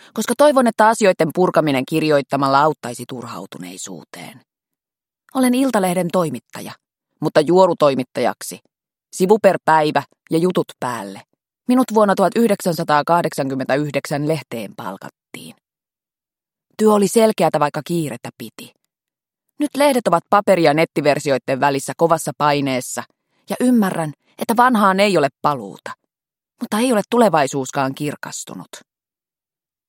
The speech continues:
Huomaan, että lasken aikaa eläkkeeseen. Nyt vuosia ja kuukausia,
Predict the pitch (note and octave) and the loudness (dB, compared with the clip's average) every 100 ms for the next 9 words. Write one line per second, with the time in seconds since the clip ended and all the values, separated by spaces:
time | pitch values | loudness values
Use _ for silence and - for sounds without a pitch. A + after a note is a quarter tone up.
0 | _ _ _ - E3 F#3 F#3 F3+ F3 E3+ | _ _ _ -2 4 4 4 2 4 4
1 | F#3 - D3+ D3+ D3+ C#3 C3+ C3+ G2 _ | 4 0 0 0 0 0 0 0 -4 _
2 | - - - - F2 B2 _ _ _ _ | -20 -18 -16 -16 -16 -20 _ _ _ _
3 | _ _ G#3+ A#3+ - C4+ B3 G3+ F3 D3 | _ _ -2 -2 2 2 4 4 4 2
4 | - D3+ C#3 - F2 - - - | 0 -4 -4 -8 -14 -14 -16 -16